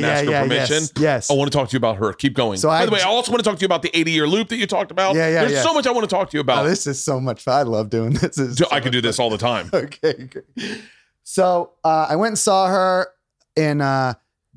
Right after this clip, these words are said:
Speaker 2: New Year's twenty fifteen, twenty fourteen. And she is a platonic till we die friend, no sexuality, nothing, none
Speaker 1: Yeah.
Speaker 2: of that ever. And we've had tons of opportunity. Just,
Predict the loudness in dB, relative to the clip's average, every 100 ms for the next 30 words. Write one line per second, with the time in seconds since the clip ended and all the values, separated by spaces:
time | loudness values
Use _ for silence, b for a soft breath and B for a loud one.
0 | _ 0 2 4 2 2 2 0 -4 -10
1 | _ _ -2 0 0 -2 -2 -2 0 0
2 | 0 -2 -2 -2 -2 -2 -6 -4 -4 0
3 | 0 0 -4 -4 -6 -2 -2 0 -2 -6
4 | -18 _ _ _ _ 0 2 2 0 2
5 | 2 0 -2 -2 -2 -2 -2 0 2 0
6 | 0 -2 -2 0 0 0 -2 -2 0 -2
7 | -2 -2 2 2 0 -2 -4 -4 -4 -2
8 | -2 -2 -2 -2 -4 -4 -4 0 0 0
9 | -2 -4 -4 -4 -8 -10